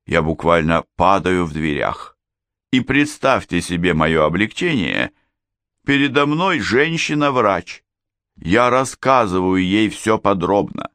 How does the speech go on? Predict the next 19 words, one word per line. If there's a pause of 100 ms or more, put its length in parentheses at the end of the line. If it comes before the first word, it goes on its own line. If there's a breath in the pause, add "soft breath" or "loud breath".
(460 loud breath)
Прошу,
чтобы
она
обследовала
меня. (560 soft breath)
Снимаю
штаны, (420 loud breath)
ложусь
на
кушетку. (1080)
Но
мои
страдания
не
производят
на
нее
никакого
впечатления.